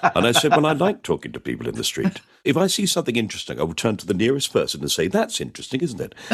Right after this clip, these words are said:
Speaker 2: And, and start a conversation about it." Now, quite often people look at me as if I'm slightly mad, but generally, particularly older people, they are slightly grateful for the fact that somebody has spoken to them.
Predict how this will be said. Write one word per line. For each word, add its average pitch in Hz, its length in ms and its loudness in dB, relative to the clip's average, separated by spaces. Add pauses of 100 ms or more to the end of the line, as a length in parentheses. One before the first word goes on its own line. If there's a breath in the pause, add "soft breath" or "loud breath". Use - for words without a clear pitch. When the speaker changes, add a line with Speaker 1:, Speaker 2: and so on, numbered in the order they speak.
(160)
Speaker 2:
And, 165 360 4
and 117 220 0
start 113 460 2
a 117 60 -4
conversation 127 600 0
about 67 240 -4
it." - 100 -10
Now, 98 120 2
quite - 220 2
often 64 320 -4
people 71 260 -4
look 69 180 -2
at - 60 -6
me 69 80 0
as 65 120 -2
if 65 60 -8
I'm 64 140 -2
slightly 65 320 -2
mad, 64 400 -2 (480 loud breath)
but - 240 -2
generally, 127 580 2
particularly - 640 0
older 127 400 4
people, 69 480 -4 (600 loud breath)
they 110 160 4
are 113 280 2
slightly 143 420 0
grateful 101 640 -2
for - 160 -8
the - 80 -10
fact - 220 0
that 87 100 -2
somebody 90 360 0
has 110 120 2
spoken 156 440 -2
to - 120 -12
them. - 160 -14